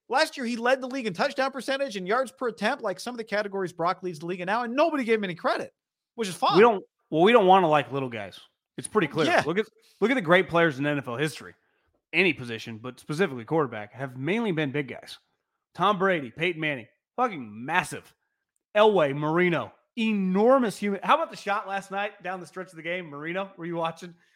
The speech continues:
Speaker 2: when they showed Marino on the sideline?
Speaker 1: I just saw, like, a sh-, close-up of his
Speaker 2: <laughs>
Speaker 1: face.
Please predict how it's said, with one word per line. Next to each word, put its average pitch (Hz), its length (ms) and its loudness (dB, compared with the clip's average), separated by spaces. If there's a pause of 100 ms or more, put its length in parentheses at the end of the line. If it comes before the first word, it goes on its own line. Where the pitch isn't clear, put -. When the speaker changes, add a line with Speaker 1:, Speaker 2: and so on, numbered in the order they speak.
(140)
Speaker 2:
when 185 120 -4
they 160 80 -8
showed 190 140 -2
Marino 170 400 -2
on 190 100 0
the 190 60 -4
sideline? 196 500 0
Speaker 1:
I 185 80 -2
just 208 160 -8
saw, 165 140 2
like, 139 160 -2
a 101 60 -12
sh-, - 340 -12
close-up 147 400 -6
of 110 100 -8
his - 220 -12
Speaker 2:
<laughs> - 60 -20
Speaker 1:
face. 110 480 -8